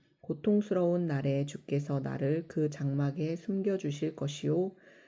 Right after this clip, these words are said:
그 천막의 은밀한 곳에 나를 숨겨주실 것입니다.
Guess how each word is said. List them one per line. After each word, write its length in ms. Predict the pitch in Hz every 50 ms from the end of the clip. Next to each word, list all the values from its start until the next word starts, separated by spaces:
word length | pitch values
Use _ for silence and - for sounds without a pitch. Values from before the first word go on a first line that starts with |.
| _ _
그 220 | - - 165 170
천막의 680 | 170 - 214 208 208 202 196 185 180 180 175 175 170 - -
은밀한 460 | 147 143 147 156 165 165 165 165 160
곳에 400 | 143 147 135 139 - 151 151 165
나를 440 | 160 139 143 131 135 143 143 156 165
숨겨주실 880 | 170 - - 190 190 185 202 190 190 190 - - 147 - - 170 175
것입니다. 720 | 170 - 147 147 - 151 143 139 139 143 143 139 131 139 -